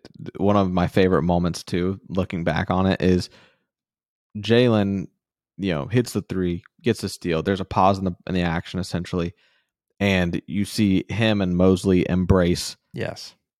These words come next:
Speaker 1: That, that, like, Jalen just puts his head, like, in Mosley's chest, like he couldn't believe it, and he was so relieved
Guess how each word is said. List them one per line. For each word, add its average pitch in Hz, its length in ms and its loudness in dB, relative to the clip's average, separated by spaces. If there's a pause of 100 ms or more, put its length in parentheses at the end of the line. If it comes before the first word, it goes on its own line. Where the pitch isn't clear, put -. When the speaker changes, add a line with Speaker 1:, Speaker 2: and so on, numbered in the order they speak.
(120)
Speaker 1:
That, 92 340 4
that, 98 120 4
like, 92 300 0
Jalen 117 360 2
just 107 180 -2
puts - 200 -2
his 95 140 -4
head, 92 360 2
like, 87 300 -4
in 95 340 -2
Mosley's 90 440 -2
chest, - 480 -2 (480)
like 90 400 2 (160)
he 98 160 -6
couldn't 98 360 0
believe 90 360 4
it, 87 180 2
and 92 120 4
he 92 60 4
was 87 160 0
so 101 180 4
relieved 92 600 4